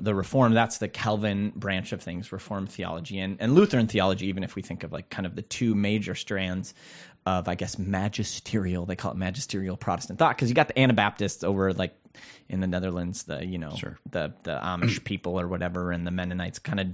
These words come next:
Speaker 1: they're kinda their own thing, the Radical Reformation. But the magisterial, kinda, like, mainstream, state-supported,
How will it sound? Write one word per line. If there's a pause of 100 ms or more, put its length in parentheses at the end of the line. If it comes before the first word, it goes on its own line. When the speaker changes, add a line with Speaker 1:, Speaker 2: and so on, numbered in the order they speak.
(120)
Speaker 1:
they're
kinda
their
own
thing,
the
Radical
Reformation. (400)
But
the
magisterial,
kinda,
like,
mainstream,
state-supported,